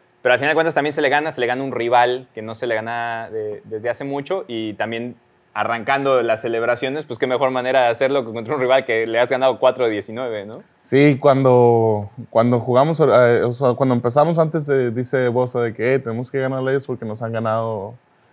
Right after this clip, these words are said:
Speaker 2: las últimas veces nos han ganado". Entonces, como dices, también es agridulce porque teníamos muchas ganas de ganarle a, a este equipo Seahawks y, este, y se logró la victoria, pero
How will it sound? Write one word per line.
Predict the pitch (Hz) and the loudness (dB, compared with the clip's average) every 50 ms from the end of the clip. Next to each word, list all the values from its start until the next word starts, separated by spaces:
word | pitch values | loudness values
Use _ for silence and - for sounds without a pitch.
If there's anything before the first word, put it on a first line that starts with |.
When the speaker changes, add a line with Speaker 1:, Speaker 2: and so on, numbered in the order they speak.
| _ _ - | _ _ -8
Speaker 2:
las | 117 - - | -6 -2 -2
últimas | 127 123 156 147 139 131 120 | -2 0 0 0 2 2 4
veces | 127 131 127 143 | 2 2 2 0
nos | 135 131 123 131 | -4 -4 -4 -4
han | 127 127 | -4 -2
ganado". | 123 120 117 117 117 117 | -2 0 0 0 0 -2
Entonces, | 113 110 113 110 110 - 127 123 120 - - _ _ | -4 -4 -6 -6 -4 -2 -2 -4 -4 -6 -12 _ _
como | 123 113 113 113 120 | -6 -6 -4 -2 -2
dices, | 123 127 135 131 123 | -4 -4 -6 -6 -6
también | - 113 123 123 127 127 123 | -4 -4 -4 -2 -4 -4 -6
es | 123 123 | -4 -2
agridulce | 135 127 127 120 117 131 135 135 131 156 143 | -2 0 0 0 0 0 0 0 0 -2 -4
porque | 131 135 117 - 110 107 107 104 - - - - | -4 -4 -6 -6 -6 -6 -6 -6 -8 -12 -10 -6
teníamos | 110 117 135 147 170 165 151 147 | -4 -2 0 0 2 0 0 0
muchas | 143 143 135 - 139 | -2 -4 -6 -6 -4
ganas | 139 143 147 151 143 | -2 -2 0 0 0
de | 135 131 | 0 0
ganarle | 120 120 113 117 117 117 117 127 127 127 123 120 113 | -2 -2 -2 -2 -4 -4 -4 -4 -4 -2 -2 -2 -2
a, | 107 107 107 113 123 - _ _ _ _ _ _ _ _ _ _ _ _ _ - | -4 -6 -8 -10 -12 -16 _ _ _ _ _ _ _ _ _ _ _ _ _ 2
a | 117 123 | 2 2
este | 123 123 - 139 | 2 2 -2 -4
equipo | 139 - 143 139 - 147 | -4 -4 -4 -2 -2 -2
Seahawks | 143 - 147 143 160 156 151 - - - | -2 -2 0 0 2 0 0 -2 -6 -10
y, | - 123 127 123 120 | -6 -4 -2 0 2
este, | 117 117 110 - - _ 113 107 104 95 90 - 107 | 2 0 -2 -4 -6 _ -4 -2 -2 -2 -4 -4 -6
y | 113 | -4
se | - 135 120 | 0 2 4
logró | 113 113 123 135 | 4 6 6 6
la | 143 170 170 | 6 6 6
victoria, | 165 139 123 - 143 147 151 143 127 | 6 4 4 4 4 4 4 4 2
pero | - 123 113 110 107 104 - | 0 0 0 0 -2 -2 -6